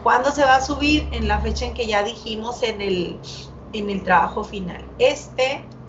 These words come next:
este, se los voy a guardar como, em, portafolio análisis del discurso. Se los voy a guardar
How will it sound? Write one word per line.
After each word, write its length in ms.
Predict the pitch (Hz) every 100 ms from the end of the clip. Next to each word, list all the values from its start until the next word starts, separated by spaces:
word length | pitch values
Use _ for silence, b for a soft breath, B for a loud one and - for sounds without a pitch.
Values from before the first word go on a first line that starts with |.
| - - - - - -
este, 640 | 214 214 214 - - 214 208
se 180 | 226 202
los 160 | 208
voy 180 | 196 208
a 100 | 226
guardar 600 | 240 233 214 214 214 -
como, 560 | - 254 247 247 254 - - -
em, 600 | - 196 196 190 190 190 190 - - - - - - - - - -
portafolio 640 | 214 - 214 220 214 220
análisis 560 | 240 226 214 220 233 202
del 200 | 214 190
discurso. 680 | 196 - 269 277 - 240
Se 240 | - 240 214
los 160 | 208
voy 200 | 196 220
a 100 | 247
guardar 800 | 262 254 247 214 214 208 214 226